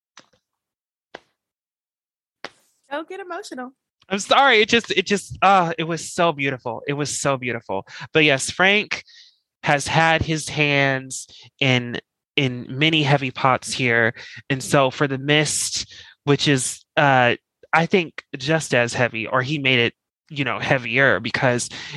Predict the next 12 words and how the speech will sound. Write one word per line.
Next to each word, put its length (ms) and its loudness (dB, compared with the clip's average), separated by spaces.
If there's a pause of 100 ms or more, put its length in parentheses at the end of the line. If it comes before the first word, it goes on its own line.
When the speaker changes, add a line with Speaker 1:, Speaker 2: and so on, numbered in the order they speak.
Speaker 2:
it 180 0 (120)
originally 720 0
was 280 0
a, 240 2 (120)
um, 320 4
a 100 2
novella, 640 2
like 140 -4
a 80 -2
ninety-page 840 -2
novella. 560 0 (440)
Um, 540 2